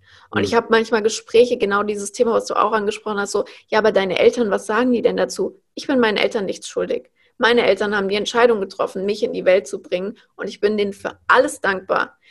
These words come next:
Speaker 1: Aber ich bin in, denen nicht schuldig, etwas in meinem Leben für die zu machen. Außer vielleicht, wenn's, wenn die krank sind, kümmere ich mich um die. Ähm, das ist meine Familie und ich verbringe mit der Zeit. Und wenn die alt sind, kümmere ich mich um die. Aber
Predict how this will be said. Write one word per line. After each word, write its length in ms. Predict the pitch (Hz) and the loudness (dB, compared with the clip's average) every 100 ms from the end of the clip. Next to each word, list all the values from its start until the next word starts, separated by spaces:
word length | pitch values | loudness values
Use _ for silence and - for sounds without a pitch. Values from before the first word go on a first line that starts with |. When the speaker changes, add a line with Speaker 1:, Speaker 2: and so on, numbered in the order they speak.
| - - | -16 0
Speaker 1:
Aber 320 | 202 202 202 | 4 4 2
ich 180 | 285 - | -2 2
bin 140 | 254 | 4
in, 180 | 240 226 - | 4 0 -2
denen 300 | 214 208 208 | -2 -2 -2
nicht 240 | 262 - | -2 -2
schuldig, 460 | - 262 247 262 - | 4 8 8 6 0
etwas 280 | - 196 196 | -4 -4 -2
in 120 | 196 | -4
meinem 200 | 190 185 | -2 -2
Leben 200 | 208 214 | -2 -2
für 100 | 202 | -6
die 120 | - | -6
zu 140 | - | -8
machen. 380 | 196 190 170 175 - _ _ | -4 -4 -4 -12 -16 _ _
Außer 260 | 254 277 262 | 2 2 0
vielleicht, 400 | 214 214 240 - _ _ | 2 2 2 -2 _ _
wenn's, 220 | 214 202 - | -2 -2 -4
wenn 200 | 208 190 | -2 -2
die 80 | 190 | 0
krank 280 | 220 247 | 2 2
sind, 260 | - 226 226 - | 2 -2 -4 -4
kümmere 260 | 233 190 175 | -2 -2 -4
ich 140 | - | -6
mich 240 | - - | -12 -10
um 120 | - - | -12 -12
die. 280 | 151 - _ _ _ _ _ 190 | -12 -12 _ _ _ _ _ -2
Ähm, 220 | 185 180 | 0 0
das 140 | 196 | -2
ist 140 | 214 208 | -4 -4
meine 160 | 190 | -4
Familie 640 | - 185 208 254 269 262 | -4 -4 -2 4 8 8
und 180 | - - | 6 2
ich 140 | 98 - | 0 -4
verbringe 400 | 240 233 190 190 | -6 -4 -4 -6
mit 160 | 185 | 2
der 160 | 170 170 | 2 2
Zeit. 400 | - - - - - - | -2 -4 -4 -8 -20 -10
Und 140 | 202 | -2
wenn 140 | 208 | 0
die 100 | 202 | 2
alt 240 | - 233 240 | 4 4 4
sind, 180 | 226 220 | 0 0
kümmere 300 | 254 208 - | -2 0 -2
ich 140 | - | -6
mich 180 | - - | -12 -14
um 120 | - | -16
die. 220 | - - _ _ - | -16 -20 _ _ 2
Aber 420 | 247 240 240 | 4 6 4